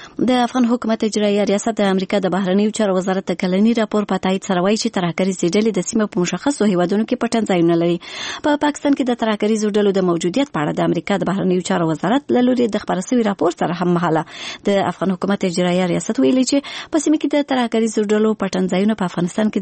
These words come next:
د جګړې د دوام لامل ګرځېدلي دي. د دغه ریاست د ویان مرستیال امید مایسم دغه راپور ته په اشارې سره وایي چې که د سیمې هیوادونه له ترهګرو ملاتړ ونه کړي، له شکه پرته چې دغه ډلې به په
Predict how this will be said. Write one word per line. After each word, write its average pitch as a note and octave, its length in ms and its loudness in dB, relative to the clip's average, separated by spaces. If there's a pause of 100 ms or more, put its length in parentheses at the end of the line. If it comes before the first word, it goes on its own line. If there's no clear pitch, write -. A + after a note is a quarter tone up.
د - 0 - (100)
جګړې E3 260 0 (140)
د E3 100 -2
دوام G#3 320 2 (160)
لامل F3 300 0
ګرځېدلي F3 500 0
دي. F3+ 80 0 (400)
د A#3 140 0
دغه A#3 180 0
ریاست A3+ 320 -2
د G#3+ 160 4
ویان G#3+ 300 2
مرستیال G3+ 400 -2 (160)
امید G#3 340 0
مایسم G3 380 0
دغه F#3+ 160 -2
راپور G3 260 -4
ته - 80 -6
په F3+ 80 0
اشارې F#3+ 260 0 (120)
سره F#3 180 0
وایي C#4+ 220 4
چې D4+ 60 2 (440)
که C#4 240 2
د C4+ 120 0
سیمې C#4+ 160 2 (100)
هیوادونه C4 420 2
له B3 160 2
ترهګرو A3 560 0
ملاتړ G3+ 300 0
ونه G#3 300 2
کړي، D4+ 200 4
له G3+ 280 0
شکه - 280 -6
پرته D#4 300 -2
چې - 400 -6
دغه F3 160 0
ډلې B3 240 2
به D#4+ 180 2
په C#4+ 60 2